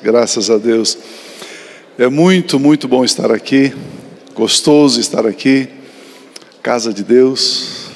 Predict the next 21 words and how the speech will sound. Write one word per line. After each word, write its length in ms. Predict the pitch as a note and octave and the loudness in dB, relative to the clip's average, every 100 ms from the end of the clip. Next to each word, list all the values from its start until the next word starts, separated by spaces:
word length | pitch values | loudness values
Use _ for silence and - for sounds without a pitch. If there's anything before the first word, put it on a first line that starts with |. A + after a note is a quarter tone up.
| - | -4
família 400 | A2 G#2+ B2+ A2 | -2 0 0 0
de 100 | F#2+ | -2
Deus. 920 | G2 A#2 B2 B2+ - - - - - - - - - - _ _ _ _ | 0 2 2 0 -6 -10 -10 -14 -18 -20 -20 -20 -20 -20 _ _ _ _
É, 720 | G#2+ G#2+ G#2 G2+ G2+ F#2+ F#2+ F#2 - - - _ _ _ _ _ | 0 2 2 2 0 0 -4 -10 -20 -20 -20 _ _ _ _ _
o 80 | - | -6
Vitor, 480 | G#2+ C3+ C3+ B2+ A#2 - - - - - | 0 0 2 2 2 -2 -16 -20 -20 -8
Vitor 260 | A2+ - | -6 -4
esteve 320 | G#2+ - A2+ | -4 -2 -2
uma, 240 | A2+ G#2+ F#2+ - - - - _ _ - | 0 -2 -4 -8 -20 -20 -20 _ _ -16
um 140 | G2 | -10
dia 220 | F#2 G2+ G#2 | -8 0 0
ali 160 | G#2+ | 2
na 100 | G#2+ | -2
região 380 | F#2 G#2+ F2 G#2+ | -4 -6 -4 -6
de 80 | G2 | -4
Curitiba, 540 | A2 F#2 - A#2+ A#2 | -6 -6 -6 -4 -4
eu 100 | G2+ | -4
fui 160 | - G#2 | -6 -4
lá 80 | G#2 | -2
ouvi-lo. 440 | E2+ G#2 A#2 B2 - - - - _ _ _ _ _ _ _ _ _ - - - - _ | -2 -4 -4 -6 -14 -20 -20 -20 _ _ _ _ _ _ _ _ _ -20 -20 -20 -20 _
E 680 | G#2 G#2+ G#2 G2 G2+ G2 - | -2 0 2 2 0 -2 -8